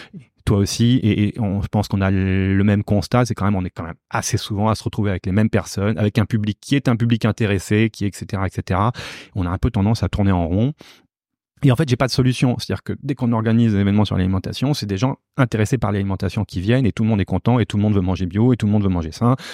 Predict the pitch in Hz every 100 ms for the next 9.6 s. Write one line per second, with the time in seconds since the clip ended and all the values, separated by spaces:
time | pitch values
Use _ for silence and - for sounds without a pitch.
0 | - - 110 113 110 104 98 117 104 95
1 | 92 95 87 104 123 92 104 104 98 110
2 | 120 104 110 98 90 90 127 123 95 107
3 | 95 101 101 - - - - - - 95
4 | 90 - 143 151 - - 117 101 107 104
5 | 104 113 - - - - 139 147 - 107
6 | 127 131 98 - - 120 - 117 - 110
7 | 104 160 - 151 143 117 - 123 120 113
8 | 110 135 135 123 120 120 107 107 127 110
9 | - 104 101 98 - 185